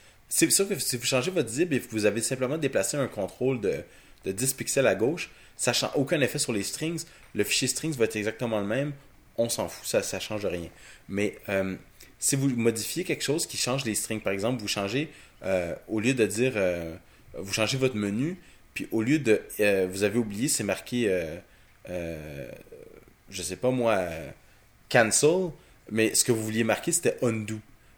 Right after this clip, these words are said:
Ben, à ce moment-là, vous changez la chaîne de caractères.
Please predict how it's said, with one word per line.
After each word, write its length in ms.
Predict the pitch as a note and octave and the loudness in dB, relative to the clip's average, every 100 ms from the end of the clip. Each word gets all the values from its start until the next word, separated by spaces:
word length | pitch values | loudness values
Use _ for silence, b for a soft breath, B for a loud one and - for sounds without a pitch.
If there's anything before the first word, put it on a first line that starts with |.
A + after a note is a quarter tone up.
| - | -6
Ben, 140 | G2+ G#2 | 0 0
à 60 | - | 0
ce 140 | - | 0
moment-là, 320 | A2 G2+ G#2+ E3 | 0 2 2 2
vous 120 | C3+ | 0
changez 280 | - G2+ C#3 | -2 0 4
la 100 | A#2 | 4
chaîne 220 | C#3+ D3 | 4 0
de 60 | |
caractères. 520 | A2+ G#2 F#2 - D3+ | 0 0 -2 -2 -4